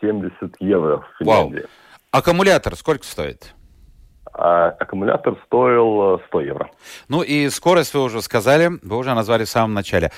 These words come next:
Speaker 2: Вы на яхте плыли или шли? И почему, <laughs> она, кстати, вечная тема, плывут, плывут
Speaker 1: А, это, да,
Speaker 2: или
Speaker 1: это,
Speaker 2: идут,
Speaker 1: э,
Speaker 2: да.
Speaker 1: я, я, я терминология, просто чтобы не пугать слушателей, я использовал такую более простую терминологию. Разумеется, плывёт — это что-то другое в
Speaker 2: Да.
Speaker 1: проруби,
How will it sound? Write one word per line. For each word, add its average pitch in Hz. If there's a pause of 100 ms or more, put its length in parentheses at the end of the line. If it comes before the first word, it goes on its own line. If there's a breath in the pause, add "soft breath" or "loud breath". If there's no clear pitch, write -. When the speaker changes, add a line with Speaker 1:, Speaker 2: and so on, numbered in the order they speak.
(280 loud breath)
Speaker 2:
Вы 139
на 190
яхте 180
плыли 208
или 175
шли? 165
И 139
почему, 156
<laughs> -
она, 165
кстати, - (100)
вечная 135
тема, 139 (120)
плывут, 110 (340)
плывут 107
Speaker 1:
А, - (140)
это, -
да, 95
Speaker 2:
или 104
Speaker 1:
это, 101
Speaker 2:
идут, 76
Speaker 1:
э, 110
Speaker 2:
да. 92 (200)
Speaker 1:
я, 123
я, 127 (120)
я 120
терминология, 107
просто 95
чтобы 92
не 95
пугать 90
слушателей, 85
я 82
использовал 78
такую 80
более 78
простую 95
терминологию. 78
Разумеется, 90
плывёт — 85
это 85
что-то -
другое 110
в 87
Speaker 2:
Да. 104
Speaker 1:
проруби, 90